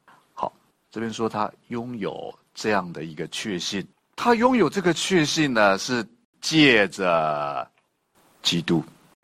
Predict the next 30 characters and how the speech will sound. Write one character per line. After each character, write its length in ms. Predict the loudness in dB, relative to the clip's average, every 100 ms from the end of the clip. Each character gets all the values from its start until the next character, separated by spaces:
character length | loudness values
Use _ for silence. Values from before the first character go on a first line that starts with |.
| _ _ -6
他 140 | -2
的 100 | -2
侍 240 | 0 -2
奉 200 | -2 -2
不 180 | -2 -4
是 160 | -4 -4
借 260 | -2 2
着 160 | 2 2
那 200 | 0 -2
些 180 | 2 2
人 180 | 2 0
的 120 | -2
背 320 | 2 2 2
书， 340 | -2 -2 -4 -6 -14 0
也 100 | 2
不 220 | 4 2
是 180 | 2 0
借 360 | 0 6 6
着 180 | 8 6
那 180 | 6 4
些 160 | 6 6
人 220 | 6 6
的 80 | 4
推 260 | 6 4
荐 300 | 6 6 6
信， 260 | 6 4 4 -4 _ _ _ _ _ _ _ _
靠 240 | 4 4 6
山 280 | 4 2 2
山 280 | 0 0
倒。 400 | -4 -4 -4 -6